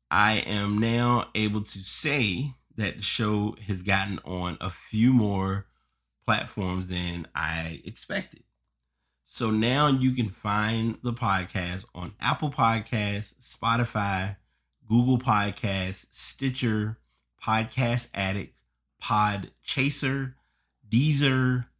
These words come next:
Listen Notes. And as of right now, I am in the s-, process of getting the show uploaded to Amazon Music or Audible, which is coming soon. Uh, it will be on iHeartRadio. It will be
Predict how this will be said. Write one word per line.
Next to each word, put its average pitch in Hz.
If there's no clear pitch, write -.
Listen 120
Notes. 117
And 101
as 123
of 117
right 113
now, 107
I 98
am 95
in 110
the 110
s-, -
process 110
of 92
getting 98
the 95
show 92
uploaded 90
to 85
Amazon 92
Music 123
or 87
Audible, 110
which 95
is -
coming 92
soon. 120
Uh, 95
it 90
will 107
be 113
on 101
iHeartRadio. 107
It 90
will 90
be 90